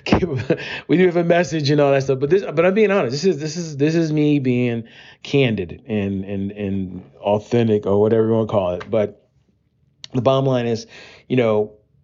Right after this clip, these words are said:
we're there for these companies. We're there for the people. And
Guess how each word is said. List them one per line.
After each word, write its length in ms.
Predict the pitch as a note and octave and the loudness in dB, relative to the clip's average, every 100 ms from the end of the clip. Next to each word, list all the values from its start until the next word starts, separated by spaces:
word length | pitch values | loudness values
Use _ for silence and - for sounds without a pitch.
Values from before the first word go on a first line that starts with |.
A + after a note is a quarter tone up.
| _ _ - | _ _ -6
we're 160 | B2 | 0
there 240 | C#3 C3 B2+ | 2 4 2
for 200 | C3 B2 | 0 0
these 180 | A#2 A2+ | 0 -2
companies. 640 | - A2 A2+ A2 G#2+ - | -2 -2 -2 -2 -4 -8
We're 160 | G#2 B2 | -4 -2
there 220 | A#2 A#2 | 2 0
for 140 | - | 0
the 80 | G#2 | -4
people. 580 | G#2 - D#3 C3+ G2 - _ _ - - - | -4 0 -2 -2 -6 -8 _ _ -20 -16 -4
And 580 | A#2 A2 G#2+ G#2+ A2+ | -2 0 0 -2 -6